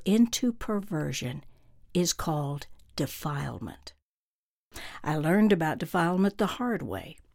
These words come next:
through forty years of experience in the arts and entertainment industry and working with countless creatives. And here's what you're gonna learn. Why Satan targets creatives,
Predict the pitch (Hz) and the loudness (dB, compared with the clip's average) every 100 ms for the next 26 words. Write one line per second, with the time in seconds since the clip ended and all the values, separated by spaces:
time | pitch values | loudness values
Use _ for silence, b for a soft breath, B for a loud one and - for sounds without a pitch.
0 | - - 156 156 156 - 190 185 185 185 | -16 -6 -2 -2 -2 0 6 6 6 6
1 | 165 165 160 165 160 - - 226 196 160 | 4 4 4 2 0 -2 2 2 4 2
2 | 156 165 170 165 - 160 165 - 156 147 | 0 0 0 0 0 0 0 0 0 0
3 | 147 143 170 151 139 139 139 156 - 185 | -2 -4 -2 -2 -2 -2 -4 -4 0 2
4 | 190 170 185 208 226 202 160 156 - - | 4 4 2 2 4 4 2 -4 -6 0
5 | 233 277 214 220 - - - 151 147 139 | 0 0 -2 0 0 -4 -4 -2 -2 -4
6 | - - - - 185 233 320 330 247 233 | -6 -10 -10 -4 2 2 2 4 2 4
7 | 202 196 175 160 156 127 - - _ _ | 0 2 2 0 -2 -4 -8 -14 _ _
8 | _ _ _ _ - 160 180 196 156 147 | _ _ _ _ -10 -4 0 2 2 0
9 | 180 - 175 180 196 202 - 175 170 185 | 0 2 2 4 2 2 2 0 0 -2
10 | - - 175 156 135 127 185 220 | -4 -2 -2 0 0 0 -4 -4